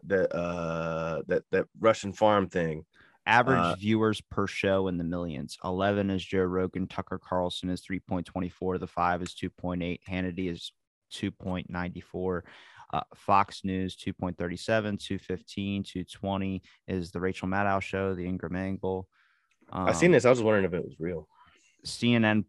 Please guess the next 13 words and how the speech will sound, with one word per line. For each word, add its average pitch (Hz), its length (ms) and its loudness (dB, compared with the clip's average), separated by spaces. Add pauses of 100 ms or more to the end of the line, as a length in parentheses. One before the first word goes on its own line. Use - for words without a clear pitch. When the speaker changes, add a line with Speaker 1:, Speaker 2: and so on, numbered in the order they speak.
Speaker 2:
primetime 98 840 0
average 92 360 -2
audience 90 580 -4
is 90 220 -6
not 87 260 -4
even 90 260 -8
a 85 60 -6
million. 82 580 -12 (2250)
I 180 100 6
think, 240 220 4
I 190 140 8
mean, 196 220 6
I, 151 100 4